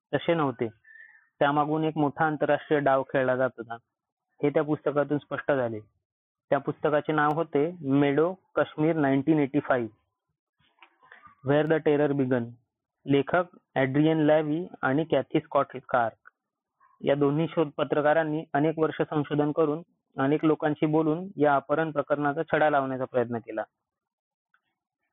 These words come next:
त्यांच्या निष्कर्षांनुसार गुलाम नबी मीर उल्फ, उर्फ अल्फा हा अनंतनाग जिल्ह्यातला सरकार प्रायोजित दहशतवादी. अल्फरांचा दक्षिण काश्मीर कमांडर जावेद अहमद भट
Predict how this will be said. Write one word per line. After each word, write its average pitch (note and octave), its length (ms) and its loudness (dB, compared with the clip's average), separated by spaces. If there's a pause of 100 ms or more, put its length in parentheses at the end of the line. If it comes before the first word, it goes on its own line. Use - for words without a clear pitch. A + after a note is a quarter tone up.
(880)
त्यांच्या D3 420 -2
निष्कर्षांनुसार D#3 840 0
गुलाम D3 420 2
नबी D#3+ 300 -2
मीर D#3 280 2 (460)
उल्फ, C#3+ 300 0 (260)
उर्फ D3+ 260 -2
अल्फा D#3 500 -2 (420)
हा C#3+ 140 2
अनंतनाग D3+ 480 0
जिल्ह्यातला D3+ 580 2
सरकार D3+ 400 0
प्रायोजित C#3+ 400 0
दहशतवादी. B2+ 600 0 (600)
अल्फरांचा D#3 800 0
दक्षिण D3+ 420 -4
काश्मीर D#3 340 0
कमांडर D#3 460 0 (540)
जावेद C#3 340 2
अहमद D3 380 0
भट C#3+ 300 -2